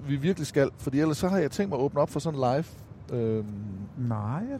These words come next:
Speaker 2: nej,
Speaker 1: er
Speaker 2: jeg
Speaker 1: der
Speaker 2: har ikke
Speaker 1: noget
Speaker 2: noget.
Speaker 1: emne, spørgsmål, vi, vi, vi
Speaker 2: Nej,
Speaker 1: mangler? Har jeg
Speaker 2: altså
Speaker 1: lovet
Speaker 2: nu, øh,
Speaker 1: noget?
Speaker 2: øh, ja, du, øh, du teaser lidt for dig, og det, hvis der sidder nogen N B A-nørder derude og tænker, "Hvad, hvad fanden snakker han om? Detroit var ikke med i det trade, og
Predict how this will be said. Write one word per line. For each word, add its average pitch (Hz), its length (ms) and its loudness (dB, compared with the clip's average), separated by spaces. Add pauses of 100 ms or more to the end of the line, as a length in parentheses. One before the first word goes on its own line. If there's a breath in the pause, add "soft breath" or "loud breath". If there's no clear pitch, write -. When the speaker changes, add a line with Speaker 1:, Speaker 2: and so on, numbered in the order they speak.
(120)
Speaker 2:
nej, 175 140 2
Speaker 1:
er 233 40 -4
Speaker 2:
jeg - 100 8
Speaker 1:
der 190 60 8
Speaker 2:
har 165 80 6
ikke 180 120 10
Speaker 1:
noget 185 160 12
Speaker 2:
noget. 151 180 8
Speaker 1:
emne, 202 400 4
spørgsmål, 175 760 0
vi, 143 160 2
vi, 143 160 0 (120)
vi 135 80 -2
Speaker 2:
Nej, 190 260 8
Speaker 1:
mangler? 175 200 6
Har 151 100 8
jeg 147 100 12
Speaker 2:
altså 151 180 10
Speaker 1:
lovet 208 320 12
Speaker 2:
nu, 196 60 12
øh, 190 40 12
Speaker 1:
noget? 170 560 6 (120)
Speaker 2:
øh, 214 60 0
ja, 170 200 12
du, 175 320 10
øh, 170 200 10
du 165 100 2
teaser 214 380 6
lidt 170 160 8
for 175 140 8
dig, 160 100 8
og 135 120 4
det, 151 200 4 (140)
hvis 165 120 -6
der 147 100 -4
sidder 185 240 6
nogen 165 360 4 (100)
N 131 40 2
B 131 60 2
A-nørder 156 500 6
derude 139 400 4 (100)
og 120 100 -2
tænker, 139 220 4
"Hvad, 156 120 4
hvad 147 160 2
fanden 175 260 4
snakker 165 340 2
han 147 160 6
om? 135 120 4 (340 loud breath)
Detroit 156 380 6
var 139 60 4
ikke 143 120 2
med 139 120 6
i 151 40 4
det 147 120 4
trade, 139 380 0
og 117 280 0